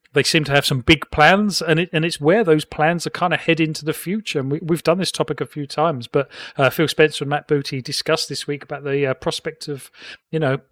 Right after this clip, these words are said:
further acquisitions in the deal. Um, and I think many people have speculated that it could be something like T T Da-, uh, Games or NetherRealm Studios. Um, but there's lots of other studios out there. Perhaps we'll come to you first, Luke, if that's okay. Um,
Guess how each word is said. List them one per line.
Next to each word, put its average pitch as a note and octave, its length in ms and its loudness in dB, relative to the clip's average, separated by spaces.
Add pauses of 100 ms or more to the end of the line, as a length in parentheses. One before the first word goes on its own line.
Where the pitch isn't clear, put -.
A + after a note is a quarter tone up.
further D3+ 440 6
acquisitions C#3+ 840 -4
in C#3+ 140 -2
the C3 80 0
deal. C3+ 300 2 (540)
Um, C#3 440 4 (640)
and D3 80 -2
I C3+ 40 0
think C3+ 180 -8
many C3 160 -4
people C#3 260 -2
have A#2+ 80 -6
speculated C3 640 -8
that C3+ 120 -12
it D3 60 -14
could - 100 -20
be C#3 80 -16
something C3 220 -10
like - 80 -14
T - 160 -10
T B2+ 180 -10
Da-, C#3 260 -6
uh, C3+ 120 -4
Games C#3 400 0
or B2+ 120 0
NetherRealm C#3 460 2
Studios. D3 800 0
Um, C#3 300 -2
but E3 100 -8
there's F3+ 160 -10
lots G3+ 180 -8
of C#3 60 -4
other F3 140 -2
studios C3+ 580 -6
out C3+ 160 -4
there. D#3 160 -2
Perhaps F3 220 -6
we'll E3+ 60 -6
come E3 180 2
to D#3+ 120 -6
you D3+ 60 0
first, C#3+ 420 -2
Luke, D3 300 -4
if C#3 80 -12
that's - 260 -10
okay. D3+ 400 -4 (400)
Um, D3 280 8